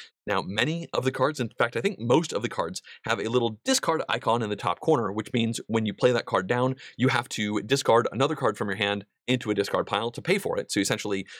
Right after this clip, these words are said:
play one card, get rid of another card, uh, but some of them don't actually have that. And putting the card down will be your whole turn. And the last thing that you can do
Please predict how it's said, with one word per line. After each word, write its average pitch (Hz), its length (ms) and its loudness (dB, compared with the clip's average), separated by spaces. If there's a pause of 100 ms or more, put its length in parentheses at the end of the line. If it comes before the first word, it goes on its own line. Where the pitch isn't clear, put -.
(260)
play 147 120 6
one 139 160 4
card, 123 260 4
get 110 140 -4
rid 110 100 2
of 98 80 0
another 95 220 0
card, 135 300 2 (200)
uh, 95 100 2
but - 160 0
some - 140 0
of 151 60 2
them 113 180 -4 (100)
don't 120 180 2
actually - 280 -6
have 92 180 -4
that. 135 220 -6 (280)
And 120 260 0 (280)
putting 127 180 4
the 117 80 -2
card 113 180 4
down 117 200 2
will 120 80 -4
be 104 100 -4
your 95 100 0
whole 95 140 -2
turn. 180 260 0 (260)
And 123 140 4
the 113 60 6
last 139 260 2
thing 131 160 2
that 110 120 -2
you 104 80 -6
can 101 120 0
do 92 240 -2